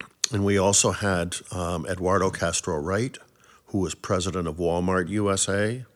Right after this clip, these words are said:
We had, um, um, Mister Zorn, who was head of real estate,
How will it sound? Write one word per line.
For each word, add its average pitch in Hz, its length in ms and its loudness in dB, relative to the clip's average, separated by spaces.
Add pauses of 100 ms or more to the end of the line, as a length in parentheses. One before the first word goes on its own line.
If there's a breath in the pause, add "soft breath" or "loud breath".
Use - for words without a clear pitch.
(640 loud breath)
We 92 180 2
had, 87 680 0 (140)
um, 85 640 -4 (1200)
um, 80 800 -6
Mister 98 340 -2
Zorn, 92 720 0
who 101 120 -4
was 87 180 0
head 92 220 -2
of 87 340 0
real 95 300 4
estate, 87 420 0